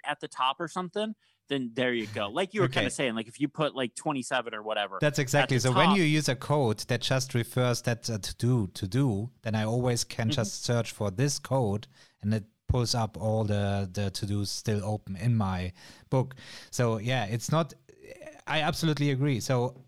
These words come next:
Speaker 2: Apple Notes, you can do this, and now in all the other no-, uh, handwriting note-taking apps as well, because they implemented O C R. And there we come
Speaker 1: Yeah.
Speaker 2: again to the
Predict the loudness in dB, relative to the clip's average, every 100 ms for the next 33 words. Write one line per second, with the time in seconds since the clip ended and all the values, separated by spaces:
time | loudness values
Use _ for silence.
0 | -6 -2 2 4 2 0 -2 0 2 4
1 | 4 2 2 2 4 4 2 2 2 2
2 | 2 2 2 2 0 -2 0 0 0 0
3 | 0 -2 0 0 0 -2 0 0 0 -2
4 | 0 0 0 -2 -2 -2 -4 -2 0 0
5 | _ -4 -2 0 2 2 0 -4 -6 -4
6 | -2 0 0 -2 -10 -20 -18 -20 -4 0
7 | 2 2 2 2 4 4 4 2 2 2